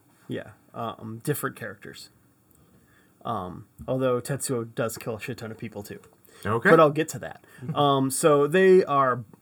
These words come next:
Speaker 1: in a biker gang in Neo Tokyo, uh, because Tokyo was destroyed,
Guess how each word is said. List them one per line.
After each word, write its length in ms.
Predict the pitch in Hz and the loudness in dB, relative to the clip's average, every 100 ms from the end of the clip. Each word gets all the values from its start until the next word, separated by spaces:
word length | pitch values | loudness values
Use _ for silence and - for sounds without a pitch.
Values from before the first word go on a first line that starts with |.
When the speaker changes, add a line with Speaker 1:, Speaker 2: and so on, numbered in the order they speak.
| _ | _
Speaker 1:
in 80 | 160 | -2
a 40 | 143 | -2
biker 520 | 127 151 151 156 151 | 2 2 2 0 -2
gang 580 | 139 143 139 139 135 - | 0 0 0 0 -4 -8
in 420 | - 123 120 123 123 | -10 -8 -6 -4 -2
Neo 260 | 143 139 | 2 2
Tokyo, 640 | 135 - 131 127 117 110 117 _ _ _ _ _ | 2 -2 -6 -4 -4 -4 -8 _ _ _ _ _
uh, 160 | 113 110 | -8 -6
because 400 | 117 - 120 110 | -8 -6 -8 -6
Tokyo 440 | - 131 - 120 | -6 -6 -4 -4
was 240 | 117 113 104 | -2 -6 -8
destroyed, 840 | 120 - - - 123 123 120 107 | -10 -12 -12 -8 -4 -2 -2 -8